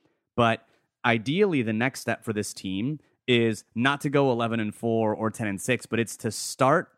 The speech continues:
convincingly and consistently beating teams where they are at either a coaching or talent advantage. And hopefully that talent advantage, you know, becomes a bit greater soon. But right now,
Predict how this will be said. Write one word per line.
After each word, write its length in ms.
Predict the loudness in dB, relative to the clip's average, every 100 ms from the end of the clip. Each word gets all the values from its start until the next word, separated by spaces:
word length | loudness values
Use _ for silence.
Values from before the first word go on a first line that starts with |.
| _
convincingly 880 | -4 -2 0 0 -2 -4 -2 -4 -2
and 180 | -4 -2
consistently 1000 | -4 -4 0 -2 -2 -8 -8 -8 -8 -12 _ _ _ 0
beating 460 | 0 2 0 -2
teams 640 | -4 -2 0 2 0 -4 -6 _ _
where 420 | 0 4 4 2
they 400 | 0 -2 0 2
are 180 | 2 2 0
at 160 | -4
either 260 | -2 -2 0
a 120 | -2
coaching 480 | -6 -2 -2 -2 -2
or 120 | -2
talent 400 | -4 -4 -2 -4
advantage. 600 | -8 -8 -8 -8 -14 -18 _ _ _ -4
And 100 | 0
hopefully 600 | 4 4 2 -2 -2 -2
that 200 | -2 -4
talent 280 | -2 -2 -2
advantage, 540 | -2 -2 0 -2 -6 -16 _ _ -4
you 100 | 0
know, 80 | 2
becomes 640 | 0 -4 0 2 2 2
a 80 | 0
bit 300 | 0 -2 -4
greater 400 | -2 0 0 0
soon. 560 | -2 -4 -2 0 -2 -4 _ _ -4
But 100 | 0
right 240 | 2 0
now, 520 | 0 0 2 0 -2